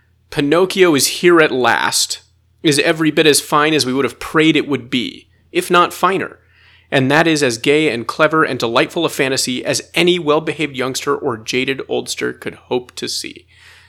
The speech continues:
There's also a review quote in which they say that it looks so real that you think that it's real people. I, what? <laughs> What on earth are they talking about?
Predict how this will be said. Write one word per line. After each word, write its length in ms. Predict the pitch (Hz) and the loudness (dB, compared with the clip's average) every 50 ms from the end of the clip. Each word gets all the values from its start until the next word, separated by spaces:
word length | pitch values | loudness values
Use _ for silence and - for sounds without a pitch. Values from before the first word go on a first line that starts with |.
| _ _ _ _ _ _ _ _ _ _ | _ _ _ _ _ _ _ _ _ _
There's 220 | - 175 175 160 170 | 2 2 2 2 2
also 520 | - - 220 254 240 - 262 233 233 220 | 0 2 2 2 2 2 2 2 2 4
a 60 | 196 | 2
review 460 | 208 208 208 196 180 202 208 208 208 208 | 4 4 2 2 0 -4 -8 -8 -8 -10
quote 400 | - - - 214 208 208 196 202 | -10 0 4 4 4 4 4 2
in 140 | 180 175 160 | 0 0 0
which 200 | 165 156 - - | 0 0 0 0
they 120 | 151 151 | 0 0
say 360 | 143 - - - 135 139 147 | 0 0 0 0 0 0 0
that 140 | 147 156 147 | 0 0 0
it 120 | 147 113 - | 0 0 0
looks 260 | 131 131 139 135 - | -2 -4 -2 -2 -2
so 560 | - - - - - - 131 127 127 131 131 | -2 0 0 0 2 2 2 2 2 0 -2
real 560 | 127 117 120 120 120 117 123 131 143 147 147 | -6 -8 -6 -4 0 0 0 0 0 -2 -2
that 180 | 143 - - - | -2 -2 -2 -2
you 140 | 123 123 120 | -2 -8 -8
think 380 | - - - 123 123 123 - | -8 -4 -4 -4 -4 -4 -4
that 120 | - 127 123 | -4 -2 0
it's 220 | 120 113 - - | 0 -2 -2 -8
real 260 | 107 113 110 104 98 | -6 -4 -2 -2 -4
people. 520 | 98 - 104 90 - - - - - - _ _ _ _ _ _ _ _ _ _ _ _ _ _ _ _ _ | -4 -6 -8 -8 -8 -8 -10 -10 -12 -16 _ _ _ _ _ _ _ _ _ _ _ _ _ _ _ _ _
I, 380 | - 196 220 247 277 233 165 - - _ _ _ _ _ _ _ _ _ _ _ _ _ _ _ _ _ _ _ _ _ | -6 -4 -4 -4 -4 -6 -8 -12 -16 _ _ _ _ _ _ _ _ _ _ _ _ _ _ _ _ _ _ _ _ _
what? 600 | - 143 170 220 311 415 415 - - - - - _ _ _ _ _ | -4 -2 0 0 0 0 -2 -4 -8 -8 -8 -14 _ _ _ _ _
<laughs> 420 | - - - - - - _ - - - - - - - | -20 -20 -20 -20 -20 -10 _ -10 -10 -10 -14 -20 -4 2
What 280 | - - - 208 - - - | 2 2 4 2 0 0 0
on 100 | 202 202 196 - - - | 0 -2 -2 -2 0 4
earth 340 | 226 247 320 349 - - - | 6 6 6 4 2 -6 0
are 160 | - 226 220 | 2 2 4
they 120 | 220 226 | 4 2
talking 400 | 220 - 208 214 226 - 165 143 | 2 2 4 4 4 2 0 -4
about? 360 | 131 113 113 104 107 - - | -4 -4 -2 -2 -2 -2 -4